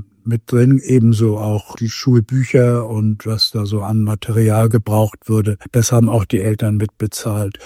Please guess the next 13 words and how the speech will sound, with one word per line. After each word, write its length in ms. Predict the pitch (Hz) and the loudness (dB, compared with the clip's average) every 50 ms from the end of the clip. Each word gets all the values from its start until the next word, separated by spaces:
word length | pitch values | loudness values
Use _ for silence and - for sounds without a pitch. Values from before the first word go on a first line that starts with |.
| - - | -20 -14
Vieles 400 | - - 147 131 135 127 - - | 0 2 4 6 6 4 4 2
wurde 240 | 131 123 113 117 | 2 4 4 4
auch 140 | 113 120 107 | 2 2 0
von 160 | - - 120 | 2 2 4
der 80 | 117 113 | 4 4
Schule 340 | 110 - - 120 113 110 110 | 2 0 0 0 0 0 0
selbst 380 | 98 110 104 104 - - - | 2 0 0 -2 -4 -6 -4
gestellt, 480 | - 104 - - - 120 110 107 101 - | -4 -4 -4 -2 -2 0 0 0 -2 -4
weil 80 | 104 95 | -6 -4
gerade 320 | - 110 110 110 104 98 | -2 0 0 2 2 0
was 160 | 104 101 - | -2 -2 -4
Bücher 380 | - - - 120 - - 110 95 | -6 -4 -4 -4 -2 -2 -4 -4
betrifft. 720 | - - 98 - - - - 107 98 - - - - - | -4 -8 -14 -14 -12 -6 -6 -6 -6 -6 -10 -16 -20 -20